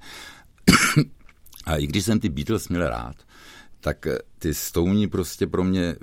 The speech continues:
představovali to určité rebelství, bylo to takové méně tradiční, bylo to trošku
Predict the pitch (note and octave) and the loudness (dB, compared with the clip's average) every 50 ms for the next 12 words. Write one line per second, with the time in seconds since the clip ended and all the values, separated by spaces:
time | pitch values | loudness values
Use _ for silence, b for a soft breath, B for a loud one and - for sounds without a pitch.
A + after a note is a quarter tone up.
0 | - - - - _ _ - - D#2+ C#2+ - - F2 E2 E2+ E2+ D#2 E2+ E2+ E2 | -16 -20 -20 -20 _ _ -6 -4 -4 -4 -4 -6 -4 -2 -2 -2 -2 -2 -2 -2
1 | D2+ E2+ D#2 - E2 D2+ - - - D#2 D2 D2 B1 C2 B1+ A#1+ C#2+ E2 D#2+ - | -2 -4 -8 -6 -8 -10 -8 -6 -6 -4 -4 -4 -4 -4 -4 -2 -2 -2 -2 -2
2 | - - D#2+ D#2+ D2+ D#2 D#2 D#2 C#2+ C#2 B1+ - C2 A#1 A1+ A#1 C2 D2 D#2 E2 | -2 -2 -2 0 0 0 -2 -2 -2 -4 -4 -6 -8 -8 -6 -4 -2 0 2 2
3 | E2+ E2 D2 D2+ D#2+ D#2 D#2 D#2 C#2+ - - - D2+ C#2+ C#2+ D#2 D2+ - D2+ D2 | 2 2 0 -2 -4 -4 -4 -6 -8 -8 -6 -6 -4 -4 -4 -4 -4 -4 -4 -6
4 | - - C#2+ C#2 - - - - C2 | -6 -6 -10 -10 -10 -14 -12 -12 -12